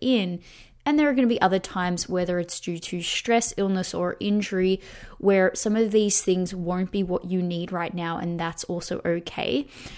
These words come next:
So I just wanna make sure you understand, because that's, this is not, like, a beginner or intermediate thing. This is just, like, different phases of life are happening. And, you know, I'm almost seven years into coaching now. I'm gonna be seven years in, like, the first of September or around there.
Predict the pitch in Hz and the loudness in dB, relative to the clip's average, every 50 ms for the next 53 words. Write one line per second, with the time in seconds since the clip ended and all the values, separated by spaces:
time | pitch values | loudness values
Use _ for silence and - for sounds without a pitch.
0 | - - - - - 214 - 214 208 254 254 254 - 262 262 247 233 214 208 - | -18 -14 -8 -2 2 2 4 4 4 2 0 2 2 2 4 4 4 4 2 2
1 | - 208 196 190 - 180 175 180 - - - 175 175 175 175 185 - - 190 - | 0 0 2 2 0 0 -2 -2 -4 -4 -4 -4 -2 -2 -2 -2 -2 -2 -2 -2
2 | 233 233 - - 226 220 - 247 240 220 240 247 247 - - 208 208 208 208 190 | -2 -4 -4 -4 -2 -2 -2 0 0 2 0 0 0 0 -2 -2 0 2 0 0
3 | - 196 175 180 - 185 180 185 190 - 190 190 180 - - 180 185 - - 185 | 0 -2 -2 0 0 0 0 0 -2 -2 -2 -2 -2 -2 -4 -4 -4 -2 -2 -2
4 | 175 185 208 214 202 190 - - - - - 175 175 180 190 202 - - - - | 0 0 0 2 2 2 0 0 -2 -2 0 0 0 0 -2 -2 -4 -6 -14 -18
5 | - - - 208 - 208 196 185 - 202 - - 185 180 175 - - _ - - | -8 -2 0 0 2 2 0 0 0 -2 0 0 0 0 -2 -4 -12 _ -20 -12
6 | _ - 196 - - 190 180 - 170 170 175 160 165 165 175 165 175 143 127 131 | _ -2 -2 -2 0 -2 -2 0 2 2 2 0 -2 -4 -4 -4 -4 -2 -4 -4
7 | - - - - - - 143 151 - - - - - - - - - - - - | -4 -4 -8 -8 -8 -8 -8 -8 -10 -10 -12 -10 -10 -10 -12 -14 -16 -16 -16 -16
8 | - - - - - - - 190 190 185 190 190 190 185 - - - - 226 185 | -16 -18 -18 -18 -12 -4 0 2 2 4 4 4 2 2 0 -2 -4 -8 -10 -10
9 | 175 - - - - 226 208 202 220 226 - 220 220 220 - 226 233 240 277 294 | -10 -12 -12 -10 -6 -4 -2 0 2 2 4 4 2 2 2 4 4 4 4 4
10 | 294 - - - - 220 214 220 233 220 208 202 202 202 190 208 196 180 196 185 | 4 2 2 2 4 4 4 4 4 4 4 4 2 2 2 0 0 0 -2 -2
11 | - - 185 180 180 - - 180 170 170 175 185 196 208 220 240 220 - - 202 | -2 0 -2 -2 -2 -2 -4 -4 -4 -2 -2 -2 -2 0 0 2 2 2 2 2
12 | 185 175 190 190 190 185 180 180 180 180 180 170 170 - - - 185 180 180 180 | 2 2 2 2 2 2 2 0 0 0 0 0 0 -2 -2 -2 -4 -2 -2 -2
13 | 175 175 175 175 - 175 170 170 - 185 - 202 180 175 - 185 - - - - | -2 -2 -4 -4 -4 -4 -4 -4 -6 -4 -2 -2 -2 0 -2 -4 -6 -6 -6 -8
14 | - - 190 175 180 180 196 247 254 233 190 180 180 180 180 180 175 180 180 180 | -4 -2 -2 -2 0 0 0 -2 -2 -2 -2 -2 0 0 0 0 0 0 0 -2
15 | 170 - - - 269 269 | -2 0 2 2 2 2